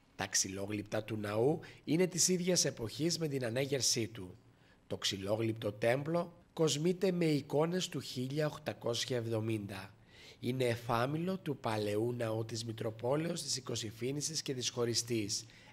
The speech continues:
έργα της ίδιας περίπου εποχής. Οι εικόνες είναι έργο του ζωγράφου Στέριου από τον Ευρωκόπη. Για όλα αυτά βέβαια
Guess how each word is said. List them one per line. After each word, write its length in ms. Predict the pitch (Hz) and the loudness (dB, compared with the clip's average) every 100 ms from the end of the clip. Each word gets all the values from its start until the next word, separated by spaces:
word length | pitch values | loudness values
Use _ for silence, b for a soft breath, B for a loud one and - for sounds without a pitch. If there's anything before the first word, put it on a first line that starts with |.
| - | -8
έργα 420 | - 123 147 165 - | 2 4 4 0 -4
της 240 | 123 - | -2 0
ίδιας 440 | 120 117 131 120 | 0 0 0 0
περίπου 520 | 117 117 92 - - 123 | 0 0 0 -4 -2 -2
εποχής. 800 | 117 107 - 104 90 - - - b b b b b b | -2 -6 -4 -4 -2 -2 -4 -8 b b b b b b
Οι 180 | - 143 | -4 0
εικόνες 680 | 135 - 127 160 160 131 - b b | 0 2 4 4 2 0 -2 b b
είναι 380 | 123 165 170 - | 0 4 2 4
έργο 440 | 135 156 165 170 180 | 4 6 4 0 -4
του 160 | 156 | -2
ζωγράφου 560 | 123 123 123 123 123 139 | -2 -2 0 -2 -2 -6
Στέριου 720 | - 131 127 113 98 95 95 - | -2 0 2 2 -2 -8 -8 -8
από 240 | 113 117 | -6 -4
τον 160 | 107 107 | -2 -2
Ευρωκόπη. 760 | 104 107 120 107 113 92 87 - | -2 -2 2 0 0 -8 -10 -8
Για 200 | 95 92 | -4 -2
όλα 100 | 98 | -4
αυτά 280 | - 101 98 | -2 -4 0
βέβαια 420 | 113 143 185 190 | 0 2 2 2